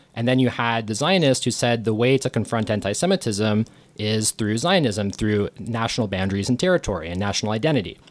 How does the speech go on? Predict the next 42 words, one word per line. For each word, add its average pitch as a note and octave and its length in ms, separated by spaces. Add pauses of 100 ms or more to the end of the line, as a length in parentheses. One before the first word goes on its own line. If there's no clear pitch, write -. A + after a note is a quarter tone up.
(200)
And B2 80
then B2+ 80
you C3 120
had A#2 340
the A2+ 80
communists C3+ 500
and A2 80
the G#2+ 80
anarchists B2 400
and G#2 80
the G2 40
socialists A2 640 (260)
who C3 60
said B2 200
that A#2+ 200
the A2 100
way B2 220
to C3 100
confront A#2+ 400
anti-Semitism G#2+ 920 (400)
was A2+ 460 (100)
in C3 100
alliance A#2+ 540
with A#2+ 80
other A#2 240
oppressed G2+ 340
people A#2 480
and A#2 100
to, G#2 80
to G2+ 120
defeat D3+ 260
it C3 80
where A2+ 120
they G2+ 120
live. A#2 460 (340)
And B2+ 80
I B2+ 60
feel D#3 140
like E3 100
this C3+ 160
three-way C#3+ 360
conversation A#2+ 880